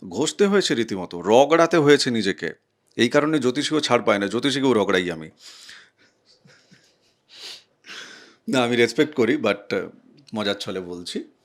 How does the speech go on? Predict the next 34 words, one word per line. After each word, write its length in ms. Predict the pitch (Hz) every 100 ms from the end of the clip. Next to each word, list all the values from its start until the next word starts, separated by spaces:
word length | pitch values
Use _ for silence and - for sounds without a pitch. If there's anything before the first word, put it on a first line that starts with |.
| _ - - _ _ _ _ _ -
যখন 260 | 147 202
তপভূমি 400 | 196 180 202 220
নর্মদা 340 | 220 208 202 208
রেকর্ড 320 | 170 131 107
হয়, 340 | 90 85 - - _ _ _ _ _ _ _ _ _ _ _ _ _ _ _ _ _ _ _ _ _
আমি 140 | 143 156
জানি 160 | 180
না 100 | 202
আমার 160 | 175 151
জীবন 240 | 143 151
হয়তো 300 | 135 131 131
আপনাকে 280 | 117 120 110
অতটা 260 | 101 104 113
ইন্সপায়ার 360 | 107 120 110
করবে 280 | 117 139 117
না, 80 | 95
but 260 | 98 - - _ _ _ -
আমি 280 | 131 135 104 -
অ-, 280 | 65 90 113
অসু-, 460 | 117 117 143 -
মানে 320 | 85 110 104 80
সুন্দর 340 | - 156 156
একটা 140 | 143
উদাহরণ 340 | 127 110 139 131
দিলেন 240 | 117 123
আর 120 | 92
কি, 80 | 90
সেই 160 | 110 95
কারণে 260 | 98 92
বলছি। 380 | 85 82 80 - - _ _ _ _ _ _ _ - -
তখন 140 | 147 170
স্টুডিও 340 | - 180 180
ছিল 240 | - 120 -
কোথায়? 360 | 85 - 60